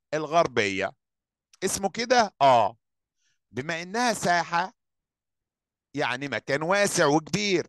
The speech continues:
آه. بقول لك this is a large open area، large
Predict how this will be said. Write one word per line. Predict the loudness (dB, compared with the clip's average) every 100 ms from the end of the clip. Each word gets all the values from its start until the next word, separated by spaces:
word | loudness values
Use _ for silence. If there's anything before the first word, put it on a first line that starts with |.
| 0
آه. | 2 2 0 -8 _ _ -14
بقول | -8 -6 -4
لك | -6
this | -4 -6 -6 -2
is | 0 0 -4 -12 -18 _ _ _ _ _ -2
a | 2
large | 4 4 2 -2 0 4
open | 2 2 -4
area، | -2 0 0 -2 -6 -12 _ _ _
large | -2 2 4 2 -4 -10